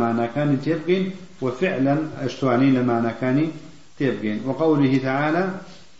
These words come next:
وقوله تعالى: "إنا جعلناه قرآنا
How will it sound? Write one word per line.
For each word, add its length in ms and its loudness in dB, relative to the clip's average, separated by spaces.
وقوله 520 2
تعالى: 400 0
"إنا 240 4
جعلناه 560 2
قرآنا 600 0